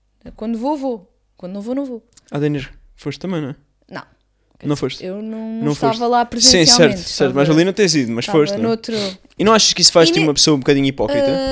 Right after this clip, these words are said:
Speaker 1: ah, um bocadinho.
Speaker 2: Pessoa, pois,
Speaker 1: Um
Speaker 2: dois
Speaker 1: bocadinho.
Speaker 2: pesos, duas medidas,
Speaker 1: Um
Speaker 2: não é
Speaker 1: bocadinho.
Speaker 2: muito fixe isso, pá, não?
Speaker 1: Não, não é muito fixe.
Speaker 2: Então fala-, e falares comigo, em vez de estás ali a ler o papel.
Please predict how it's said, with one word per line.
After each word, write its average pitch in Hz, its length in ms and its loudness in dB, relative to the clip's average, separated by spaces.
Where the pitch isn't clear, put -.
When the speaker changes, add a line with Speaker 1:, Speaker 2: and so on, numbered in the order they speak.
Speaker 1:
ah, 269 40 -2
um 294 80 -6
bocadinho. 226 400 -4
Speaker 2:
Pessoa, 196 260 4
pois, 247 300 2
Speaker 1:
Um - 20 -4
Speaker 2:
dois - 0 -
Speaker 1:
bocadinho. 190 220 0
Speaker 2:
pesos, 160 180 0
duas 160 140 -2
medidas, 175 300 -4
Speaker 1:
Um - 20 0
Speaker 2:
não - 20 -2
é 160 60 -4
Speaker 1:
bocadinho. 208 180 4
Speaker 2:
muito 165 160 -2
fixe 196 280 -2
isso, 185 140 -4
pá, 135 100 -6
não? 127 200 -6
Speaker 1:
Não, 269 340 2
não 220 100 -6
é 208 40 -4
muito 208 160 -10
fixe. 196 220 -8
Speaker 2:
Então 359 200 0
fala-, - 320 2
e 277 60 2
falares 269 320 4
comigo, 170 240 0
em 156 80 0
vez 175 120 0
de - 20 -8
estás 175 220 0
ali 170 160 0
a 165 40 2
ler 165 160 2
o 156 40 0
papel. 143 380 -2